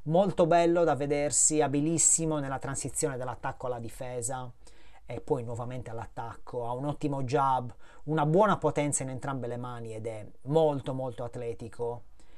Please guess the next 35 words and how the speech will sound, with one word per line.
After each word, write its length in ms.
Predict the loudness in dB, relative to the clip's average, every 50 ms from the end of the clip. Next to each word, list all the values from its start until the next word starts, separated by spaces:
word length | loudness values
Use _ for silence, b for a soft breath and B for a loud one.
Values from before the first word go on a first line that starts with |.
| b b b b b b b b
Recentemente 680 | 8 10 10 10 10 6 4 4 4 2 2 2 2 2
ha 60 | 4
anche 180 | 2 4 2 2
incontrato 440 | 0 0 -2 0 0 0 0 0
un 80 | -2 -2
mancino 640 | -2 -2 -2 -4 -2 -2 0 0 0 0 0 0 -2
nel 120 | -2 -4
duemilaventi, 920 | -4 -6 -6 -6 -6 -4 -4 -4 -6 -6 -6 -8 -10 -8 -6 -6 -4 -4
l'argentino 760 | -2 -2 -4 -4 -4 -4 -6 -4 -4 -2 -2 -2 -4 -6 -8 -10 -10
Gonzalo 680 | -8 2 4 6 6 6 4 4 4 4 6 6 6 4
Gaston 480 | 4 2 0 0 0 0 -2 -2 -2 -4
Coria, 600 | -4 -4 -4 -2 -2 -2 -2 -2 -2 -4 -4 -8 -10 -12 b b b b b b b b b b
e 120 | -4 0
lo 80 | 0 2
ha 40 |
fatto 240 | 2 2 2 2 2
fuori 240 | 2 4 4 4 4
in 60 | 4
maniera 460 | 0 -4 -4 -4 -4 -2 -4 -4 -4 -8 -12 -16 -18 -18 -18 -18 -18 -16 -14 -10
stupefacente 1040 | -10 -8 -6 -6 -4 -2 -2 0 0 -2 -2 0 0 0 0 0 -2 -6 -4 -4 -4
in 140 | -4 -2 -4
due 160 | -4 -2 0
sole 260 | 0 0 2 0 -2
riprese, 580 | -2 -4 -6 -6 -6 -4 -4 -4 -4 -4 -4 -4
quindi 480 | -4 -4 -4 -4 -4 -6 -8 -8 -10 -12 -14 b b b b b b b b b b
non 200 | 2 2 6 6
dovrebbe 320 | 8 8 8 8 8 8
avere 240 | 6 6 6 4 4
troppi 320 | 4 2 4 4 2 2
problemi 400 | 6 6 6 6 6 4 4 0
a 60 | -2
gestire 360 | -2 -2 -4 -2 0 0 0 0
un 100 | -2 -2
altro 260 | -4 -4 -4 -4 -2
southpaw. 680 | 0 0 0 0 -2 -4 -4 -4 0 0 0 0 -2